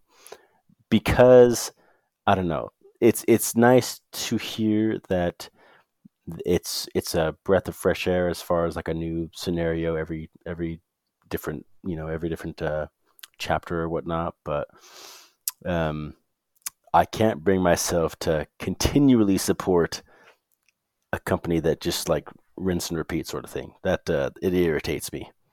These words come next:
It irritates me. So on principle, I probably will not buy it.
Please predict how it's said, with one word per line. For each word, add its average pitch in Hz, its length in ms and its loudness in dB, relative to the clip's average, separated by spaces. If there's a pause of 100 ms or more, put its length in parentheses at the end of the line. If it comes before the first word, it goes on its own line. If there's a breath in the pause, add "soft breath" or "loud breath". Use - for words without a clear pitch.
(360)
It 82 140 -6
irritates - 480 -10
me. - 140 -16 (300)
So - 320 -12 (280)
on 131 180 6
principle, - 640 0
I 76 80 -2
probably 73 340 0
will 71 120 -12
not - 160 -14
buy - 140 -8
it. - 120 -10